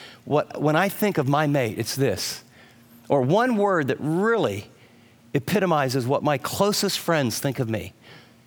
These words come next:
Wh-, what would it be? Got it? I'm gonna suggest that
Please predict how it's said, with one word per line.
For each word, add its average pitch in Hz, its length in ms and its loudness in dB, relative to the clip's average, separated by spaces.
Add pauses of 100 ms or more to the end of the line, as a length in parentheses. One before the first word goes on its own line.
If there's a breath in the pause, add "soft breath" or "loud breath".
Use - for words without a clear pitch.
(100)
Wh-, 151 160 -2
what 196 160 2
would 226 100 0
it 202 80 -4
be? - 240 -4 (4000)
Got 156 200 2
it? - 100 -4 (2000 loud breath)
I'm 185 120 2
gonna 214 160 2
suggest 147 640 -2
that 123 140 0